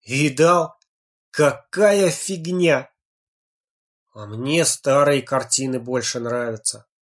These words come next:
Там всё как настоящее», сказал Лёха.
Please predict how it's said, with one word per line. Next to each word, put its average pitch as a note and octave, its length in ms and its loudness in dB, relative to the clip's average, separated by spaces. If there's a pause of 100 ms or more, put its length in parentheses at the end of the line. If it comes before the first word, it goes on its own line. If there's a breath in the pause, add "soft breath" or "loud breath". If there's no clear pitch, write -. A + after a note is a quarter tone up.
(560)
Там D3 320 2
всё - 280 -4
как D3 240 -6
настоящее», B2 1080 -2 (380)
сказал A#2 540 -4
Лёха. A#2+ 500 -8